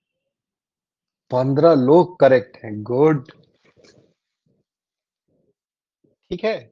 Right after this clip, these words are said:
तो loudness increase करी जा सकती है because of amplitude, ठीक है। <coughs> आयुष send request,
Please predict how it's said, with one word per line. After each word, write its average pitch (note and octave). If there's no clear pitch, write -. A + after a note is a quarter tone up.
तो D#3
loudness C#3+
increase E3+
करी D#3+
जा C#3+
सकती C#3
है E3
because C#3
of C3
amplitude, A2
ठीक F3+
है। G3
<coughs> -
आयुष B2+
send A#2+
request, B2